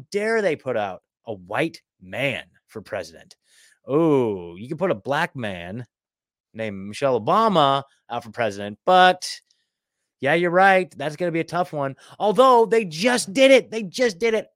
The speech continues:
right after the George Floyd riots. Th-, for six months, they were burning down cities saying, "No, no white men, no white men." And then they got all those fucking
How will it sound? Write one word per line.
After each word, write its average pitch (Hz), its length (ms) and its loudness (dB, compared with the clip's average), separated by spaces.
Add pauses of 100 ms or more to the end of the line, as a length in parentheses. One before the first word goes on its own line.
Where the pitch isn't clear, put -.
right 208 240 -6 (160)
after 202 360 -6
the 180 140 -6
George 175 380 -8
Floyd 190 300 -6
riots. 160 540 -4 (400)
Th-, - 120 -20 (600)
for 180 200 -4 (280)
six - 420 -10
months, 196 420 -6 (180)
they 202 80 -8
were - 200 -4
burning 226 300 2
down 190 240 2
cities 180 320 -6
saying, 131 340 -6
"No, 156 640 -4 (320)
no 151 280 -8
white 151 260 -6
men, 135 460 -8
no 156 180 -4
white 156 260 -2
men." 160 300 -2 (320)
And 185 100 -8
then 214 160 -2
they 208 140 -2
got 196 320 -4
all 185 240 -6
those 190 200 -4
fucking 185 600 -14